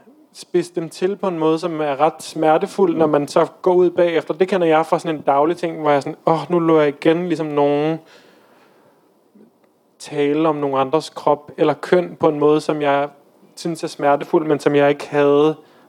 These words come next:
the guts til at gøre noget ved i det øjeblik." Øh, og så bliver jeg bare altid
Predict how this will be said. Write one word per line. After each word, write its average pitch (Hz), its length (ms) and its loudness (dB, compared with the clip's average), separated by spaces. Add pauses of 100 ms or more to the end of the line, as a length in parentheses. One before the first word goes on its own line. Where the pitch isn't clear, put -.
the 151 120 -2
guts 156 400 0
til 147 300 -6
at 143 340 -4
gøre 139 220 4
noget 139 340 0
ved 151 80 2
i 160 180 0
det 156 200 -6
øjeblik." 147 720 -2 (580)
Øh, 143 420 4
og 147 80 -2
så 170 80 2
bliver 165 100 6
jeg 160 60 6
bare 160 100 6
altid 160 220 2